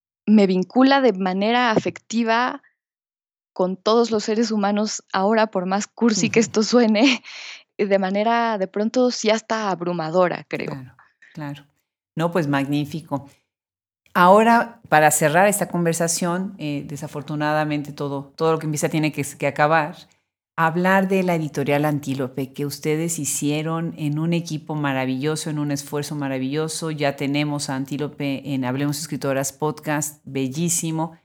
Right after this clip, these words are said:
Speaker 2: Y bueno, ¿qué significa para ti trabajar con el equipo que estás, con tus amigas, a-, ahora socias editoras de esta editorial? Socias y socios, porque también está César, así que son socios.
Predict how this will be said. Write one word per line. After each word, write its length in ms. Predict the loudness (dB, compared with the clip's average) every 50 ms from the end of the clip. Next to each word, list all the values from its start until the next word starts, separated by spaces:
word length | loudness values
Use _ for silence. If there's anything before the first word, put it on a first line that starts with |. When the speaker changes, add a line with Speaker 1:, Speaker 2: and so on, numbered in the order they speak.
| _ _ _ _ _ _ _ _ -4
Speaker 2:
Y 220 | 0 0 2 2
bueno, 520 | 2 2 2 2 4 2 0 0 -4 -14 _ -4
¿qué 120 | -2 -2
significa 520 | 0 4 4 2 2 2 -2 -4 -4 -4 -2
para 220 | -2 -2 -2 -2
ti 420 | -4 -4 -4 -2 -2 -4 -6 -12 -20 _ _ _ _ 2
trabajar 600 | 4 4 6 6 4 2 2 2 2 2 2 0
con 140 | -2 -2 -2
el 120 | -2 -2
equipo 380 | -4 -6 -8 -10 -8 -10 -10 -8
que 100 | -8 -10
estás, 500 | -10 -6 -2 0 0 0 0 -2 -4 -6
con 380 | -6 -4 -4 -2 -2 -4 -4 -6
tus 280 | -10 -10 -10 -10 -8 -6
amigas, 680 | -4 -4 -2 -2 0 0 0 0 0 -2 -4 -8 -10 -12 -12 -12
a-, 180 | -12 -12 _ _
ahora 720 | -4 -2 0 2 2 2 2 4 2 2 0 -2 -8 -18 _ -10
socias 520 | -6 0 2 2 2 2 2 0 0 0
editoras 800 | 0 0 -2 -2 -2 0 0 0 2 2 0 0 -2 -4 -6 -6
de 200 | -4 -2 -2 -2
esta 280 | -2 -4 -2 -2 0 0
editorial? 720 | 0 -2 -4 -4 -4 -4 -4 -4 -6 -8 -10 -14 _ _ _ _ _ _ _ _ _ _ _ _ _ _ _ _ _ _ _ _ _ _ _ _ _ -4
Socias 400 | -2 -2 0 0 0 0 0 0
y 80 | -2 -2
socios, 640 | 0 2 2 2 2 0 -2 -2 -4 -4 -6 -6
porque 280 | -6 -6 -6 -4 -4 -4
también 360 | -2 -2 -2 -2 -2 -2 -2
está 240 | -4 -4 -4 -4 -4
César, 540 | -4 -2 -2 -2 -2 -4 -6 -8 -8 -8 -8
así 300 | -8 -8 -8 -10 -10 -10
que 360 | -8 -8 -8 -8 -8 -10 -12
son 260 | -12 -10 -8 -8 -6 -6
socios. 580 | -4 -4 -4 -6 -8 -10 -12 -12 -14 -14 -16